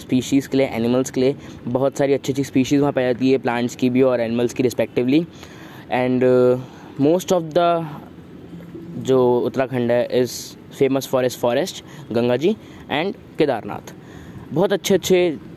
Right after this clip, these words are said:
um, रिसोर्सेज वहाँ पे पाए जाते हैं। Just like कुछ एक्सपर्ट्स का मानना है कि वहाँ पे कोल का जो प्रोडक्श-, कोल वहाँ पे बहुत अच्छा पाया जाता है। वहाँ पे जो लैंड है, फर्ट-, लैंड फर्टिलिटी बहुत प्या-, ज़्यादा प्यारी है। वहाँ पे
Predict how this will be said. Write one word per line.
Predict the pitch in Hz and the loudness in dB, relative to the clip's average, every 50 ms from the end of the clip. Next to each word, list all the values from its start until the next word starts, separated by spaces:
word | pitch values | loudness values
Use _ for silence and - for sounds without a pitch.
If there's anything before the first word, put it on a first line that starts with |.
| - - - - - - - - 127 | -20 -20 -20 -20 -20 -16 -8 -4 -2
um, | 131 127 131 131 | 0 0 2 2
रिसोर्सेज | 127 127 - 160 160 143 156 160 151 | 2 2 4 4 4 4 4 2 2
वहाँ | 151 151 147 | 2 2 0
पे | 139 123 | 0 0
पाए | 139 135 | 0 0
जाते | 131 123 - - 139 | 0 0 0 -2 -2
हैं। | 151 175 185 - - - | -2 -4 -6 -10 -10 -8
Just | 117 120 - - | -6 -6 -4 -2
like | 123 123 120 - - - | -2 -2 -2 -4 -8 -6
कुछ | - 139 - | -4 -2 -2
एक्सपर्ट्स | 139 120 - - 143 143 135 - | -2 -2 0 0 0 0 0 0
का | 156 143 | -2 -2
मानना | 135 123 120 117 120 117 | 0 0 0 -2 -2 -2
है | 123 127 | -2 -2
कि | 123 135 | 0 0
वहाँ | 123 120 120 110 | 0 0 -2 0
पे | - 127 123 - - - - - - - | 0 0 0 0 -4 -12 -16 -14 -4 2
कोल | 147 160 165 175 175 175 170 - - - - - - | 4 4 6 4 4 2 -2 -4 -10 -16 -8 -4 -2
का | 151 139 | -2 0
जो | 127 143 127 | 0 0 0
प्रोडक्श-, | 135 135 127 - - - - | 0 0 0 -2 -4 -10 -10
कोल | - - 139 147 151 151 151 147 139 117 - - | -4 0 2 4 4 4 2 0 -2 -4 -6 -8
वहाँ | 123 123 131 131 123 | -6 -4 -2 -2 0
पे | 131 | -2
बहुत | 123 117 120 127 127 - - - - - - - 151 143 127 - - | -2 -2 -2 -2 -2 -4 -6 -12 -18 -18 -18 -16 -14 -14 -8 -6 -6
अच्छा | 131 - - 156 143 | -6 -2 -2 -2 0
पाया | - 139 131 | 0 0 0
जाता | 127 131 127 - - 127 | 0 0 0 0 0 0
है। | 127 127 | 2 2
वहाँ | 123 120 120 | 2 0 -2
पे | - 123 127 | 0 -2 0
जो | 120 113 127 127 127 120 - - - - | 2 4 4 4 4 2 -2 -8 -4 0
लैंड | 127 123 127 131 135 139 143 139 131 | 2 2 2 2 0 0 0 -2 -2
है, | 135 127 127 | -2 -4 -2
फर्ट-, | - - 131 - 120 | 0 0 0 0 0
लैंड | 123 123 131 127 | -2 -2 -2 0
फर्टिलिटी | - 131 123 104 131 127 117 - 127 127 | 0 0 0 0 0 -2 0 0 0 0
बहुत | 113 110 123 117 139 131 127 | 0 0 -2 -2 -2 -4 -2
प्या-, | - - 135 127 | 0 0 0 2
ज़्यादा | 117 127 127 120 | 2 0 0 0
प्यारी | 117 123 120 120 120 117 | 0 0 0 0 0 0
है। | 117 117 117 117 - 156 160 156 131 - | 0 0 -2 -4 -6 -8 -10 -10 -6 -4
वहाँ | 117 117 120 113 | -4 -2 -2 -2
पे | - - 123 127 123 123 117 | 0 2 2 4 4 2 0